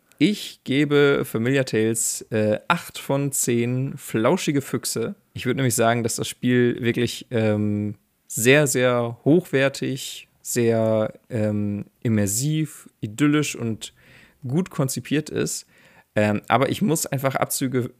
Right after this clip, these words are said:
für diesen App-Zwang geben,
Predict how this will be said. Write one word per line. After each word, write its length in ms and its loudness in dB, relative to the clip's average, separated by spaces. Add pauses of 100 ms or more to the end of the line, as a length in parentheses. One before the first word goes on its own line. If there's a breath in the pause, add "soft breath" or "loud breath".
(120)
für 180 -4
diesen 300 -4
App-Zwang 880 -2 (380)
geben, 440 0